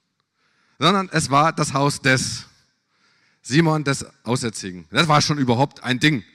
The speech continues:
in so ein Haus zu gehen, wo jemand aussätzig ist. <laughs> Jesus da rein. Ne? Damals Katastrophe. Ja? Heute würdest du dann irgendwie, ähm, jetzt fällt mir das grad nicht ein,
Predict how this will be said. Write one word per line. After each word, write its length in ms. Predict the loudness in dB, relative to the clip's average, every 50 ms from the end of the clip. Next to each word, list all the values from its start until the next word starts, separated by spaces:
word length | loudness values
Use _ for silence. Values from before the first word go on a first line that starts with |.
| _ _ _ _ _
in 80 | -16 -14
so 80 | -12 -10
ein 80 | -6
Haus 220 | -4 -4 -4 -4 -8
zu 80 | -10 -6
gehen, 200 | -4 -4 -4 -2
wo 60 | -4
jemand 240 | -4 -2 -4 -2 0
aussätzig 540 | 0 0 2 0 -4 -4 -4 -10 -12 -12
ist. 280 | -12 -12 -12 -12 -14 -12 -4
<laughs> 40 | -4
Jesus 460 | -2 0 2 2 2 0 0 -4 -6
da 120 | -8 -8
rein. 340 | -2 0 2 2 2 0 -4 -10 -18 -20 -20 -20 -20 -20 -20 -18
Ne? 260 | -14 -10 -8 -10 -10 -10 _ _ _ _ _ _ _ _ _ _ _ _ -20 -20 _
Damals 440 | -8 -6 -6 -4 -4 -6 -6 -8 -8
Katastrophe. 800 | -8 -8 -6 -6 -8 -10 -8 -4 -2 -2 -2 -2 -4 -8 -10 -12 _ _ _ _ _
Ja? 280 | -20 -20 -18 -18 -18 -20 _ _ _ _ _ _ _
Heute 260 | -10 -8 -6 -6 -4
würdest 300 | -4 -4 -4 -6 -6 -6
du 80 | -6 -4
dann 160 | -4 -4 -6
irgendwie, 560 | -6 -6 -6 -6 -6 -6 -4 -4 -4 -4 -4 -8 _ _ -20 -20 -20 -20 _ _ -8
ähm, 360 | -6 -6 -4 -6 -8 -12 -14 _ _ _ _ _ _ _ _ _ _ _ _ _ _ _ _ _ _ _ _ _ _ _ _ _ _ _
jetzt 120 | -20 -20 -14
fällt 160 | -12 -10 -8
mir 80 | -6 -6
das 140 | -6 -8
grad 180 | -10 -12 -12 -10
nicht 180 | -10 -14 -12 -12
ein, 260 | -10 -10 -10 -10